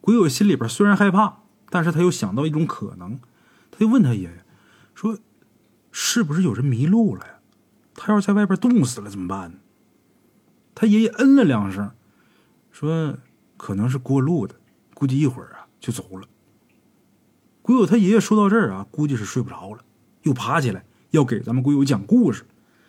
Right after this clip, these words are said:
他爷爷那个故事啊，都是比较吓人的，大半夜咱们鬼友不敢听，也不想听。他爷爷说：“不听故事，那就聊天吧。”这爷孙俩就闲聊，也不知道怎么的，就聊到那个在竹椅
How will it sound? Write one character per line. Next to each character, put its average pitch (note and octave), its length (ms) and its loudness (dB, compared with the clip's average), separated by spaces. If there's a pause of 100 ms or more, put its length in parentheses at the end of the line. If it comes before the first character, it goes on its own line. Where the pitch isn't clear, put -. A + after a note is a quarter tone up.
(320)
他 B3 260 0
爷 A3+ 320 4
爷 C4 140 4
那 F#3+ 160 4
个 C#3+ 120 4
故 C#3 360 2
事 G#2 140 -4
啊， - 260 -16 (400)
都 G#3 100 4
是 F#3+ 80 6
比 D#3 140 0
较 C#3+ 120 4
吓 B2+ 240 0
人 G#2+ 220 -2
的， A#2 120 -6 (360)
大 F#3+ 120 -2
半 F#3 300 2
夜 G3+ 220 4
咱 C3 80 0
们 D#3+ 100 2
鬼 E3+ 120 4
友 C#3 80 2
不 C3+ 100 -2
敢 C3 160 2
听， C#3+ 280 2 (400)
也 B2+ 100 0
不 F3+ 100 2
想 C3+ 180 2
听。 C3 200 -4 (640)
他 - 100 -4
爷 F3+ 80 0
爷 G#3 140 2
说 F#3+ 140 2
：“不 F#3 180 0
听 G3 140 4
故 G3 240 2
事， G#2+ 380 -4
那 B2+ 100 -6
就 C#3+ 100 -2
聊 C3+ 160 -2
天 D3 100 0 (140)
吧。” C3 200 -4 (640)
这 A#2+ 100 -2
爷 A#2+ 200 0
孙 C#3 140 -2
俩 A2 340 -8
就 A2 60 -10
闲 B2+ 220 -6
聊， A#2+ 240 -6 (580)
也 A#2+ 160 -2
不 E3 160 -2
知 C4 80 4
道 D4+ 200 4
怎 D3+ 120 2
么 G2 140 -4
的， G2+ 120 -8 (280)
就 E3+ 100 0
聊 B2+ 380 4
到 F3 180 2
那 C#3 140 0
个 A2+ 100 -2
在 C3 180 -2
竹 D3 400 0
椅 D3+ 200 0